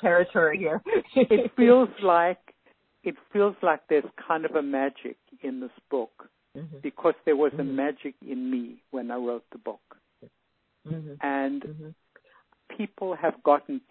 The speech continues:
Speaker 2: turned around, which is exactly what I wanted. I wanted to say, see, what I've done with each of these fifty poems, I've put out the poem so that you can see it with a beginner's mind, without preconception, with fresh eyes.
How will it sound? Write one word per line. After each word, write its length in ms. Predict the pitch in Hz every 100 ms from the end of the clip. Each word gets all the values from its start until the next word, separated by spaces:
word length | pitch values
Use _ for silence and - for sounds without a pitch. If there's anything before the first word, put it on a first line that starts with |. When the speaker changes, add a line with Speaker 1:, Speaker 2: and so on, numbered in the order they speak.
| -
Speaker 2:
turned 280 | 165 160 156
around, 600 | 139 139 143 113 110 - _ _ _ _ _ -
which 160 | 269 -
is 60 | 143 -
exactly 720 | - 127 123 165 175 - 151
what 200 | 139 131
I 60 |
wanted. 580 | 127 123 120 123 - - - -
I 80 |
wanted 480 | 123 127 143 170 139 -
to 60 | _ _
say, 260 | - 127 127 - - - _ _ -
see, 60 | 165
what 180 | 185 190
I've 220 | 202 -
done 380 | 160 139 123 120
with 120 | 123
each 180 | - 143 -
of 120 | 165
these 160 | 151 135 -
fifty 300 | 147 - -
poems, 400 | 135 - 127 120 -
I've 100 | - _ - _ _
put 160 | - 185
out 180 | 190 -
the 80 | 220
poem 480 | - 180 156 226 214 -
so 80 | 147
that 200 | 127 -
you 60 | 131
can 240 | - 127 - -
see 60 | 165
it 200 | 170 -
with 140 | 135
a 60 | 120
beginner's 560 | - - 131 143 165 -
mind, 520 | 151 135 147 214 220 _ _ _ _
without 380 | 117 123 147 -
preconception, 1040 | - 165 - 165 147 - 156 - - 151
with 140 | 117 - _
fresh 260 | 170 165 -
eyes. 380 | - 139 143 202